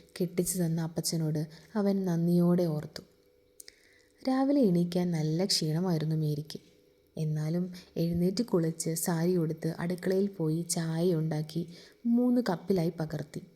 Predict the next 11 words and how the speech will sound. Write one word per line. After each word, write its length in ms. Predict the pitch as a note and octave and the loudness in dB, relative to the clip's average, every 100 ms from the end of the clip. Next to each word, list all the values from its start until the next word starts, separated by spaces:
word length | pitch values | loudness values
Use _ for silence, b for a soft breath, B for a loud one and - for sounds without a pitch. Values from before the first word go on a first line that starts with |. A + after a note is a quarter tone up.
| _ b b b b E3 | _ b b b b -6
ആദ്യത്തെ 400 | D#3 D#3 E3 G3 A3 | -6 -4 -4 0 0
കപ്പുമായി 480 | G#3 F#3+ F#3 F3+ F3+ | 0 -2 0 -2 -2
അവറാച്ചൻ്റെ 560 | E3+ F3 F3+ F#3 G#3+ A3 | -4 -2 -2 0 2 2
മുറിയിലേക്ക് 540 | F#3 D#3+ D#3 E3 F3 | 2 2 2 2 0
പോയി. 280 | F3 D3+ D#3 - b b b D#3+ | -2 -4 -8 -12 b b b -6
വാതിൽ 520 | D#3+ D#3 E3 F#3 F3+ | -4 -2 -2 -4 -4
ചാരിയിട്ടേ 640 | - D#3+ D3+ D#3+ E3 G3 G#3 | -6 -6 -4 -4 0 2 4
ഉള്ളൂ. 300 | F3 E3 F3+ - - _ _ b b b b - | 2 0 -4 -10 -20 _ _ b b b b -10
"അപ്പച്ചാ," 460 | G#3 A3+ - A#3+ A#3 A3 - _ _ | -6 -6 -4 -2 -4 -6 -16 _ _
"അപ്പച്ചാ, 580 | G#3+ - G#3 - F3+ E3+ F#3 | -6 -4 -2 -2 -2 -2 -2
എഴുന്നേൽക്ക്, 600 | G3 G3 G3+ G3 G3 | 0 2 2 0 -2